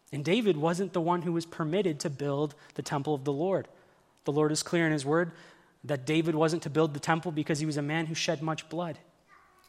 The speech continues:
And we see Solomon here, and he's <laughs> likely afraid.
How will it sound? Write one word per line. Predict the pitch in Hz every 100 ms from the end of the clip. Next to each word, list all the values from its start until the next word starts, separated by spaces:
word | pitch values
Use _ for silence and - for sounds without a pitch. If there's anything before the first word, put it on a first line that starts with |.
| _ _ _ _ -
And | 170
we | 170
see | - 190
Solomon | - 214 202 214 196 175
here, | 185 165 151 - -
and | 165 160
he's | 190 180 -
<laughs> | -
likely | 247 - 220 185
afraid. | - - - - 240 156